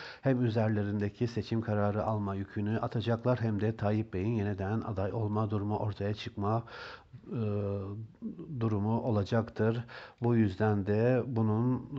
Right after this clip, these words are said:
e, T B M M'ye atmayı, bu seçim kararını T B M M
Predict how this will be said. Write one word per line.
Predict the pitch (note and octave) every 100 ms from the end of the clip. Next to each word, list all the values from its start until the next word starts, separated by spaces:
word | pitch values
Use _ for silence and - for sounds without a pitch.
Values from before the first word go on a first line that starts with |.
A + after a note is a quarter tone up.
| A2+
e, | G2+
T | A#2 G#2+
B | G#2+
M |
M'ye | G#2 G#2+ A#2
atmayı, | C#3 G#2+ G#2+ G#2 G2 G#2+ B2
bu | A2+
seçim | G#2+ G#2+ - A2
kararını | G2+ G2 F#2+ F#2+ G2 A2+
T | G#2 F#2+
B | G2
M | F#2+
M | G#2 A2